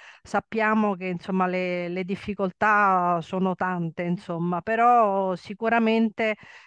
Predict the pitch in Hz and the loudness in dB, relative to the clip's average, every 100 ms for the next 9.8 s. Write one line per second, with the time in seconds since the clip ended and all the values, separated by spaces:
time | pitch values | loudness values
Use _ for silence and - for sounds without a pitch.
0 | - 180 180 180 175 185 190 196 190 - | -10 -8 -6 -4 -2 0 2 2 0 -2
1 | 202 190 180 175 196 190 202 190 190 190 | -4 -2 -2 -4 -2 0 2 0 -2 -2
2 | 214 240 233 202 - 185 180 175 180 175 | -2 -2 -2 -4 -6 -6 -4 -4 -4 -4
3 | 185 175 214 233 - 214 190 185 185 180 | -4 -4 -6 -8 -8 -6 -4 -2 -2 0
4 | 185 190 180 190 180 - 185 180 175 247 | 0 0 0 -2 -2 -4 -8 -8 -4 0
5 | 214 190 196 185 185 180 - 175 185 175 | 2 2 0 -2 0 -2 -4 -8 -4 0
6 | 180 175 208 208 196 - 202 185 180 180 | 0 2 2 4 2 0 -2 0 -2 -2
7 | 180 170 170 165 156 180 180 175 185 202 | -4 -4 -6 -8 -10 -10 -8 -2 2 4
8 | 202 202 196 196 214 196 175 190 190 180 | 4 0 -2 0 0 -2 -4 -4 -2 -2
9 | - 175 185 190 208 202 - 196 | -4 -6 -2 2 2 0 -2 -4